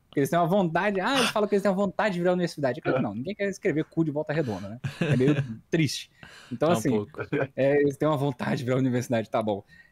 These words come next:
Speaker 1: É, e aí, né, Unifoa, que inclusive, por conta do nome, né, Unifoa, a gente chegava nos eventos,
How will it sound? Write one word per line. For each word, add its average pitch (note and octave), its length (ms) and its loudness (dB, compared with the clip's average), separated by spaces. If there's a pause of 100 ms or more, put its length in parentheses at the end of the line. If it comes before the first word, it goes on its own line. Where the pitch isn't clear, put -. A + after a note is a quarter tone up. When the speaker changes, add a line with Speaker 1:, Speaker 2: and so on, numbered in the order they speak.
Speaker 1:
É, C#3 640 4
e G#3 100 2
aí, A3+ 440 4
né, G3+ 360 4
Unifoa, E3 640 2
que A3+ 160 -4
inclusive, G3+ 520 2
por - 180 -4
conta F3+ 240 2
do C#3+ 80 2
nome, E3 220 4
né, D3+ 120 2
Unifoa, C#3 440 2
a - 20 2
gente B2+ 140 -4
chegava B2 320 0
nos A#2 180 0
eventos, A#2 580 -2